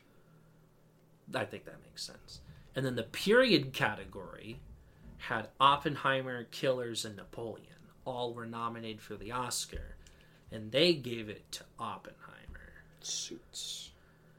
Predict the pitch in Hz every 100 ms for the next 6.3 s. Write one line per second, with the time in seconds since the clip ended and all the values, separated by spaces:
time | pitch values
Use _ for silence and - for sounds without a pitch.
0 | - - - - - - - 113 113 117
1 | - - - - - - - - - -
2 | - - 110 - - - - - 71 -
3 | - - - - - - - - - -
4 | - - - - - - 135 - - 127
5 | 123 120 - - - - - - - 156
6 | - - 151